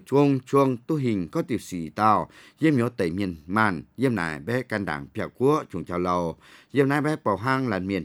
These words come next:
Việt Nam, diêm nhỏ in bà xanh, tổ hang bé cứu có chính quyền, có nắm đóng tẩy, tổng xuống hít tu vân, diêm cứu có tiểu sĩ, có làn miền, ấy mồng, diêm tẩy mũi tỏ phính rộ. Ta đâu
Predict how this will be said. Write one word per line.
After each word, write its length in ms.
Việt 220
Nam, 360
diêm 140
nhỏ 80
in 200
bà 140
xanh, 420
tổ 120
hang 240
bé 100
cứu 240
có 180
chính 160
quyền, 260
có 100
nắm 200
đóng 140
tẩy, 220
tổng 200
xuống 260
hít 200
tu 80
vân, 340
diêm 200
cứu 200
có 100
tiểu 220
sĩ, 420
có 120
làn 260
miền, 320
ấy 140
mồng, 460
diêm 160
tẩy 160
mũi 140
tỏ 160
phính 220
rộ. 260
Ta 140
đâu 240